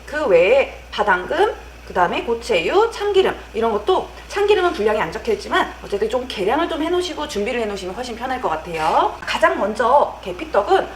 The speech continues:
떡을 빨리 안 쳐야 됩니다. 그래서 쪄지고 그 다음에 치대고 그다음 파당금 넣어서 이렇게 모양을 만드는 떡이거든요. 그래서 먼저 쌀가루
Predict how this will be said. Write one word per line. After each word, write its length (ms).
떡을 220
빨리 240
안 220
쳐야 220
됩니다. 600
그래서 300
쪄지고 800
그 60
다음에 580
치대고 800
그다음 180
파당금 400
넣어서 280
이렇게 160
모양을 340
만드는 340
떡이거든요. 720
그래서 420
먼저 640
쌀가루 360